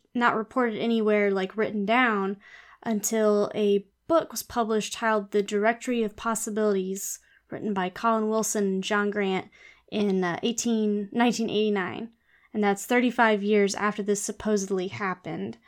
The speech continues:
Um, and it was again mentioned in another book called Strange But True, colon,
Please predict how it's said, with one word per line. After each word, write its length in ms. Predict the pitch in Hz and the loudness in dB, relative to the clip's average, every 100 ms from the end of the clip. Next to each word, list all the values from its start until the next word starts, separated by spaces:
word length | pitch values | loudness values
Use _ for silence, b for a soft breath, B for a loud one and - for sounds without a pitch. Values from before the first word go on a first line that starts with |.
| B B B - | B B B -4
Um, 340 | 208 196 190 | 0 0 0
and 80 | 202 | 2
it 60 | |
was 160 | 202 202 | 4 2
again 320 | 226 320 339 | 2 6 6
mentioned 420 | 311 269 262 233 | 6 4 4 2
in 80 | 220 | 2
another 380 | 208 202 214 220 | 0 2 2 0
book 300 | 202 208 - | 2 0 0
called 380 | - 208 196 190 | -2 0 0 -2
Strange 480 | - 226 214 214 - | -4 0 0 0 -2
But 140 | 185 | -6
True, 540 | - 240 226 226 226 B B B | -4 0 0 0 -2 B B B
colon, 580 | - 240 208 180 175 202 | -4 0 2 2 -2 -4